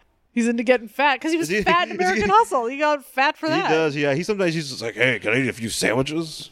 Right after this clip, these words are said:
Speaker 2: Yeah.
Speaker 1: <laughs> Yeah, so that's a thing that's going to exist, and that is a thing I will never
Speaker 2: When does it come
Speaker 1: see.
Speaker 2: out?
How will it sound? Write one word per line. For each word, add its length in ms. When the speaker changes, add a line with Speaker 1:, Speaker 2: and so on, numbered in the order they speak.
Speaker 2:
Yeah. 280
Speaker 1:
<laughs> 60
Yeah, 320
so 160
that's 180
a 60
thing 340
that's 220
going 220
to 60
exist, 360
and 180
that 80
is 100
a 60
thing 260
I 120
will 140
never 260
Speaker 2:
When 20
does 80
it 100
come 140
Speaker 1:
see. 60
Speaker 2:
out? 240